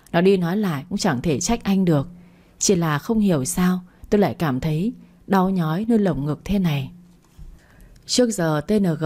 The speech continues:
là một tập đoàn lớn, việc họ công khai mang tôi ra làm bia đỡ đạn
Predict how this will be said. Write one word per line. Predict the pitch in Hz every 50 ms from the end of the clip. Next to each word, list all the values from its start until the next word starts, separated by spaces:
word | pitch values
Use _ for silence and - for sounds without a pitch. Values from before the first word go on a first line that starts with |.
| 151 147 139
là | 143 143
một | 147 143 139 -
tập | - 151 147 -
đoàn | - 156 147 139 139
lớn, | 143 151 156 165 220 269 - - - - _ _ _ _ -
việc | - 185 185 165
họ | 185 196 139
công | - - 233 226 220
khai | 220 - 226 226 220 220
mang | 220 226 220
tôi | 220 226 214
ra | 220 220
làm | 208 185 156 139
bia | 131 202 214 208
đỡ | 190 190 254
đạn | 226 208 180 151 160